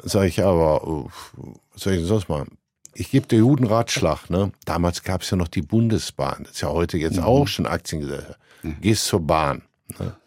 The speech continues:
Speaker 1: Weil Bahn gibt's immer und die muss immer gefahren werden. Mit einem Theater, das kommt und ist wieder vorbei. Hat eigentlich absolut recht, weil das geht ja unheimlich oft so.
Speaker 2: Ja, klar.
Speaker 1: Sag ich, „Was zahlen die überhaupt, die Leute?“ Jetzt war das damals vielleicht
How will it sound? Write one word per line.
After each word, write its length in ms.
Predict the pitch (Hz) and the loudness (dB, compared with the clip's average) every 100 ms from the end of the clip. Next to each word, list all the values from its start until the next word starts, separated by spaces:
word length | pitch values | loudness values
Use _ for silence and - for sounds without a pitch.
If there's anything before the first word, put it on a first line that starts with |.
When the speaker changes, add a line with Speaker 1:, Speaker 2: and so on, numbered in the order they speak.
| _ _ | _ _
Speaker 1:
Weil 120 | 85 80 | -2 2
Bahn 320 | 98 120 120 | 4 4 4
gibt's 260 | 135 - | 2 0
immer 380 | - 123 82 65 - | 2 4 4 0 -4
und 100 | 90 | 0
die 40 | |
muss 200 | 95 104 | 2 4
immer 180 | 107 139 | 4 4
gefahren 540 | 120 107 101 95 78 | 4 2 2 2 0
werden. 260 | 71 69 - _ _ _ - | -2 -6 -8 _ _ _ -10
Mit 160 | 85 | -2
einem 180 | 87 82 | -2 0
Theater, 640 | 107 113 151 143 - 76 - - | -2 0 2 2 0 -8 -10 -8
das 180 | 82 - | -6 0
kommt 400 | 143 151 151 - | 2 2 0 0
und 160 | 117 | 0
ist 180 | 78 - | 2 0
wieder 160 | 120 110 | 2 2
vorbei. 540 | - 90 82 73 76 _ _ - - | 2 0 0 0 -4 _ _ -20 -10
Hat 180 | - - | -8 -6
eigentlich 360 | - - 90 - | -2 -2 -2 -6
absolut 720 | - 131 - 120 117 135 110 117 | -6 -4 -2 2 4 4 2 0
recht, 240 | 156 - | -2 0
weil 80 | 113 | 0
das 160 | 107 | 2
geht 160 | - 127 | 0 0
ja 80 | - | 2
unheimlich 400 | 127 110 101 110 | 4 4 2 2
oft 240 | 147 - | 0 -2
so. 200 | - 73 - | -6 -4 0
Speaker 2:
Ja, 220 | 92 76 | 0 0
klar. 280 | - - - | -2 -2 0
Speaker 1:
Sag 80 | 117 | -2
ich, 100 | 90 | 0
„Was 120 | 135 | 0
zahlen 260 | - 165 175 | 2 2 4
die 80 | 117 | 4
überhaupt, 380 | 80 78 78 - | 4 2 0 -2
die 40 | |
Leute?“ 360 | 76 64 - - _ - | -4 -4 -8 -20 _ -14
Jetzt 180 | 78 - | -10 -4
war 120 | 87 | -2
das 180 | 85 - | -2 -4
damals 460 | 78 71 78 80 - | -4 -2 -2 -2 -4
vielleicht 500 | - 78 78 71 | -6 -2 -2 -4